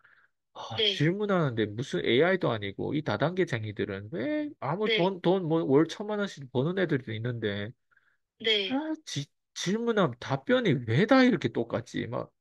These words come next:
Speaker 2: 음.
Speaker 1: 아, 나 그때 너무 답답-, 나 그거 질문하는데 질문을 최대한
Speaker 2: 네.
Speaker 1: 멋지게 뽑아보려고 하는데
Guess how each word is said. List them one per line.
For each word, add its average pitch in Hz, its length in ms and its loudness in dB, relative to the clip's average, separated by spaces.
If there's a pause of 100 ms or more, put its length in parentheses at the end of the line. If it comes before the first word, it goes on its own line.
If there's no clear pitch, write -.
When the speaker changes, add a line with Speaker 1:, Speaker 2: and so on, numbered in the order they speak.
(520)
Speaker 2:
음. 220 1080 -6
Speaker 1:
아, 147 480 -4
나 170 160 4
그때 160 280 -2
너무 147 380 4
답답-, - 420 -6
나 156 160 0
그거 147 320 4
질문하는데 175 920 0
질문을 185 400 0
최대한 196 360 0
Speaker 2:
네. 123 80 0
Speaker 1:
멋지게 165 300 2
뽑아보려고 175 600 4
하는데 160 540 0